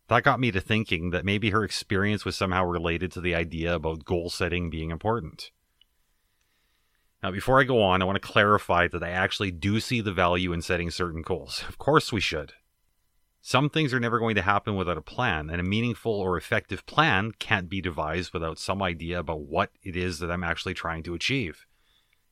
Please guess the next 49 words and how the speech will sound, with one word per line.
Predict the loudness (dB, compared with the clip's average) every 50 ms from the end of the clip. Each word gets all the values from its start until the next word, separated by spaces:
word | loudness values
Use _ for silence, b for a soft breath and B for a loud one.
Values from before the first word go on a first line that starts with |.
| _ _ _ _ _ _ _ _ _
Sometimes, | -2 2 2 2 2 4 2 2 2 2 0 -2 -4
though, | -6 -8 -6 -8 -10 -12 b b b b b b
the | -4 0 0
idea | 0 0 0 0 2 2 2
of | 0 0
trying | -2 -2 0 0 0
to | 0 -2
achieve | -2 -2 -2 -2 -2 -2 -2
a | -4
goal | -4 -2 0 2 2 2 2 -2 -2
can | -4 -6 -4
put | -2 0 0
us | 0 0 -2
into | -2 -2 -2
a | -2
frame | -2 -2 -2 -2 0 0
of | 0 0
mind | 0 0 0 0 0 0
where | 0 0
we | 0 0 -2 -4
expect | -4 -6 -4 -4 -4 -4 -4 -4
to | -8
sit | -6 -2 0 -2 -2 0
down | 0 0 2 2 2 0
and | 0 0 0
relax | -2 -2 -2 -2 -2 -4 -4 -4 -4 -4
once | -4 -2 -2
we've | -2 -4 -2
hit | -4 -6 -6 -6
the | -10
target. | -8 -4 -2 -2 -2 -2 -4 -10 -14 -16 -20 -20 _ _ _ _ _ _ _ _ _ _ _ _ _ _ _ _
Some | 0 2 4 4 4
things | 4 2 2 2 2 2
aren't | 2 2 2 2
going | 2 0 0 0
to | 0
be | 0 0 -2
as | -2 -2
valuable | 0 0 2 2 2 2 0 0 -2 -2 -4 -4 -4
if | -4
we | -4 -4
look | 0 0 0 0 0
at | -2 -2 -2
them | -4 -4 -2
like | -2 -4 -4
they're | -4 -4
destinations | -4 0 0 0 0 -2 -4 -4 -2 -2 -2 -2 -2 -2 -4 -4 -6 -6
of | -10 -10
sorts. | -10 -10 -10 -10 -14 -14 -14 -14 -14 -14